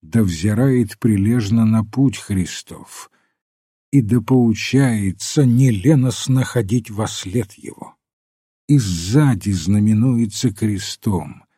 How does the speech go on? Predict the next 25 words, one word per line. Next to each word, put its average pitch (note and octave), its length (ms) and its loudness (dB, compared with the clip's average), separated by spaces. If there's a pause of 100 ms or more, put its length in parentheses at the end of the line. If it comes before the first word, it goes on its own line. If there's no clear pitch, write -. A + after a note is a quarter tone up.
(180)
чтоб - 440 -2
умел C3+ 380 4
сносить A#2+ 720 -2
ради A2+ 280 -2
Бога G#2+ 400 0
в - 120 -12
кротости - 840 -6
все, - 540 0 (280)
что - 320 0
в A2 120 0
обиду B2 600 0
от A2 240 -4
других A#2 640 -2
примет. G#2 380 -12 (680)
Пред G#2 280 -2
собою B2 600 2
носит C3 560 0
крест, - 600 -2 (180)
чтоб - 380 -2
свои C3+ 500 2
грехи G#2 480 -6
оплакивал. - 800 -10 (500)
Позади A#1+ 500 -2
себя, - 480 -8 (380)
чтоб - 460 0